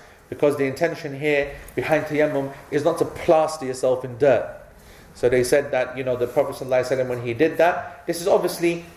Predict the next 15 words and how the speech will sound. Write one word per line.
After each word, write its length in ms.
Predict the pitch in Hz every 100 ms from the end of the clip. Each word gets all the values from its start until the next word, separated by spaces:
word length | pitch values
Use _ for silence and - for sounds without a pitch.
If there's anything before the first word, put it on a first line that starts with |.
| - 120
their 340 | 151 160 156 -
own 200 | 160 147
rationale. 680 | 156 151 156 147 120 135 - -
They're 100 | 151
saying 280 | 151 147 135
that 80 |
the 60 | 123
Prophet 220 | 151 139
sallallahu 140 | 139 139
alaihi 120 | 135
wasallam, 40 |
when 140 | 131 127
he 120 | 127
did 280 | 123 202 139
this, 260 | 127 -